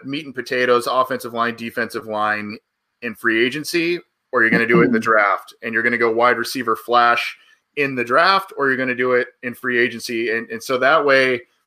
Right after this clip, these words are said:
Speaker 1: you know, you're, you're freeing yourself up of just be, having to make so many desperation picks in the draft. They're probably going to need to, you know, fill some needs in free agency, whether there, there's some good offensive line names that are starting to hit the market now too, you know, so a lot of teams are in bad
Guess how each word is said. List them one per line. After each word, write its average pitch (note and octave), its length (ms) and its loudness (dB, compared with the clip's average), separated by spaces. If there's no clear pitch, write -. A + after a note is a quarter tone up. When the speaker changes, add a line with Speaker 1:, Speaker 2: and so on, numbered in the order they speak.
Speaker 1:
you C#3+ 100 -2
know, B2+ 60 2
you're, B2 220 0
you're A2+ 140 -2
freeing D3+ 340 -2
yourself A#2+ 460 0
up A#2+ 220 4
of G#2 200 0
just - 240 -12
be, B2 140 -6
having A2+ 400 -4
to - 100 -12
make A2+ 200 -2
so B2+ 140 -6
many A2+ 180 -6
desperation A2 680 -2
picks F#2 320 -6
in F#2 80 -12
the F2+ 60 -14
draft. F2+ 320 -4
They're F2+ 80 -8
probably A#2 320 0
going G#2+ 220 -4
to G#2 100 -12
need G2+ 280 -8
to, F2+ 300 -2
you G#2+ 80 -6
know, F2 120 -4
fill G#2+ 220 2
some G2+ 220 -6
needs G2 260 -6
in F#2+ 80 -8
free F#2+ 320 -2
agency, F#2+ 400 -4
whether F#2+ 420 4
there, D3 160 4
there's D3+ 180 4
some D3 140 0
good E3 140 6
offensive F3 400 2
line E3+ 180 4
names D3+ 160 0
that B2+ 100 2
are A#2+ 40 0
starting D3+ 240 2
to B2 80 -2
hit C#3 100 2
the B2+ 60 -4
market B2+ 340 0
now G2+ 140 -4
too, G2+ 460 -4
you A2 100 -8
know, G2+ 120 0
so - 160 -4
a F#2+ 60 -2
lot G#2+ 220 4
of A2+ 60 -12
teams B2+ 260 -6
are A2 80 2
in G2+ 60 -2
bad A2 320 2